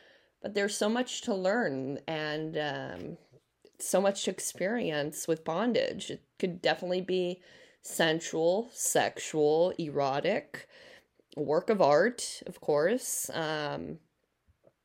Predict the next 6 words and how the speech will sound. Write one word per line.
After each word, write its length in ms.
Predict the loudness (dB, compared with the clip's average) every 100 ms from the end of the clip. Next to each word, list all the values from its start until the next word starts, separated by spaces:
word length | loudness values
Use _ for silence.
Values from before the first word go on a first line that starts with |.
| -10 2
and 180 | 2 4
fun. 420 | 4 4 4 0 -8 _ -6 4
<laughs> 260 | 6 6 4 -2 -14 -16 -18 -10
Um, 680 | -6 -4 -4 -8 -8 -10 -12 -16 -10
and, 540 | -8 -6 -6 -8 -6
um, 760 | -8 -8 -8 -10 -10 -10 -10